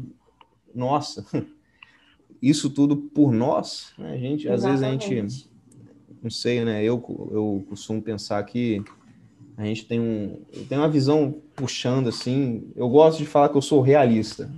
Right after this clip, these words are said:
Speaker 1: mas o problema é que a realidade me entristece. <laughs>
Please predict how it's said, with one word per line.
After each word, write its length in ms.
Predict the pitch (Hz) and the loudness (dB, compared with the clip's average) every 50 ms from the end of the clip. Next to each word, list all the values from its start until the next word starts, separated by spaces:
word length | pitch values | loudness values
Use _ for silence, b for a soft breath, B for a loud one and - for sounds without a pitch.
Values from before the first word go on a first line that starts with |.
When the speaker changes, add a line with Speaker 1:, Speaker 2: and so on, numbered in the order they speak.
| 180 - - - | -16 -18 -16 -6
Speaker 1:
mas 220 | - 117 117 113 127 | -2 0 0 2 2
o 80 | 139 | 0
problema 460 | 143 151 143 127 110 117 131 143 151 139 | 4 4 4 6 6 4 4 4 4 4
é 40 | |
que 120 | 135 - 135 | 4 6 4
a 40 | 131 | 6
realidade 800 | 135 131 131 131 123 127 117 107 113 120 123 127 127 131 135 131 | 6 6 6 4 4 2 2 2 4 6 8 8 8 6 4 0
me 100 | 127 131 | 0 -2
entristece. 760 | 131 127 - 120 - - - 104 101 101 98 - - - - - - | -2 -2 -4 -6 -6 -6 -2 0 2 2 2 0 -2 -14 -12 -4 -2
<laughs> 280 | 151 - - b b | -2 -2 -2 b b